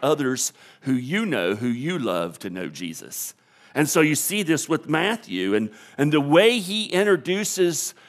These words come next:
his friends and loved ones to Jesus is he throws a big party. Levi made him a great feast. In the Eng-, in the, in the underlying language, this is a bodacious party.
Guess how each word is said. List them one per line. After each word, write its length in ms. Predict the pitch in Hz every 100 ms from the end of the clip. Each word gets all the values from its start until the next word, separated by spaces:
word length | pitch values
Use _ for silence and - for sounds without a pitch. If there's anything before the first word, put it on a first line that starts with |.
| _ _
his 340 | 214 220 -
friends 480 | - 214 208 202 175
and 120 | 156
loved 240 | 165 165
ones 280 | 160 160 151
to 100 | 135
Jesus 560 | 123 135 185 175 135 -
is 180 | 123 -
he 100 | 139
throws 600 | - 131 156 165 170 -
a 100 | -
big 540 | 95 - 120 113 110 -
party. 500 | - 123 123 95 82
Levi 560 | 113 180 214 131 104 107 - -
made 220 | - 170 170
him 180 | 175 139
a 140 | 196
great 680 | 143 139 156 208 233 - -
feast. 600 | - 208 139 - - - - - - -
In 240 | 180 185
the 120 | 170 170
Eng-, 260 | 202 220 180
in 140 | 180
the, 200 | 170 160
in 120 | 170 165
the 160 | 165
underlying 560 | 175 214 196 185 185 180
language, 400 | 175 190 190 -
this 160 | 175
is 160 | 170 -
a 80 | 156
bodacious 800 | 131 165 139 170 202 - 214 -
party. 420 | - 185 165 123